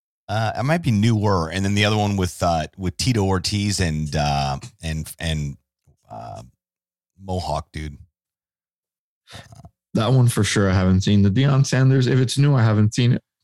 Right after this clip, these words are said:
Speaker 1: Yeah, I, oh, I
Speaker 2: Um,
Speaker 1: also gotta get on the, uh, I gotta get on the, um, what's the in season? I gotta get on that program.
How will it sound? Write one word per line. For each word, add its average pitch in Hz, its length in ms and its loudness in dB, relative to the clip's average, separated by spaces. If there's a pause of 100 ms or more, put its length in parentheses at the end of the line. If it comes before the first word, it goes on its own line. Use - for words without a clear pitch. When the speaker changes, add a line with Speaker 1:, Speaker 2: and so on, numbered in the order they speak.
(580)
Speaker 1:
Yeah, 131 140 4
I, 147 140 4
oh, 143 100 4
I 151 140 6
Speaker 2:
Um, 190 80 4
Speaker 1:
also 202 200 0
gotta 165 200 2
get 156 160 0
on 139 160 2
the, 117 260 -2
uh, 101 240 2
I 113 80 -8
gotta 151 200 0
get 139 160 -2
on 131 160 0
the, 110 320 -4
um, 80 420 -6 (2250)
what's 127 200 -10
the 143 120 -6
in 135 200 -2
season? 143 560 -2 (280)
I 107 40 -10
gotta 120 140 0
get 120 120 0
on 113 100 2
that 90 160 -4
program. 73 400 -2